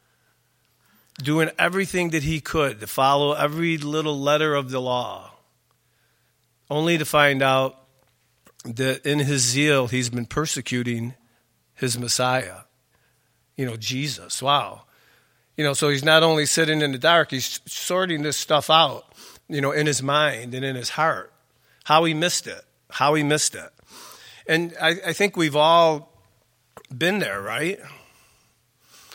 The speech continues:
You know, and I, I, I'm gonna share this just because I think it fits for me. But, you know, I'm, I'm really not, um, a big fan of my old life.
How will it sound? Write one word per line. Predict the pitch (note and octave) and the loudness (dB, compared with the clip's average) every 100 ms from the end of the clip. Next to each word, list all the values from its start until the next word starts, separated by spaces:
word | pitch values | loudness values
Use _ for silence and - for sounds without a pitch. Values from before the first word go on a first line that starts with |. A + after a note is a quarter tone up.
| - - _ _ _ | -20 -20 _ _ _
You | D3+ | 0
know, | D3 | 2
and | D3 | 4
I, | D3 D3+ - - _ _ | 2 0 -4 -18 _ _
I, | D3 D3+ D#3+ | 2 4 4
I'm | D3+ D3 | 2 0
gonna | D3+ | 0
share | D3+ F#3 G3 | 2 4 4
this | F#3+ E3+ | 2 0
just | E3+ D#3+ | 0 -2
because | D#3+ C#3+ D3+ D3 | -2 0 2 2
I | C#3 | -2
think | D3 C3+ | -4 -6
it | |
fits | - E3 - | -2 -2 -2
for | - C#3 | -4 -2
me. | D#3 D3 A2 G#2 - - - _ - - - - _ - | 0 -2 -4 -14 -20 -20 -20 _ -20 -20 -20 -20 _ -4
But, | C#3+ | -2
you | D3 D3 | 0 2
know, | C#3+ | 4
I'm, | C#3 C#3+ D3 | 4 2 0
I'm | C#3 C#3 | -2 0
really | D3+ D#3+ D3+ | 0 2 2
not, | C#3+ C3+ C3+ | 4 2 2
um, | C3 B2+ C3+ | 0 -2 -4
a | |
big | C3 D3 | -2 -2
fan | B2 D3 D3 D3 | -2 2 4 4
of | B2+ | 2
my | C3 C3 C3+ - | 0 0 0 -2
old | C3+ C#3+ | -2 -2
life. | D3 D3+ E3 F3 - - | 0 2 2 0 -8 -14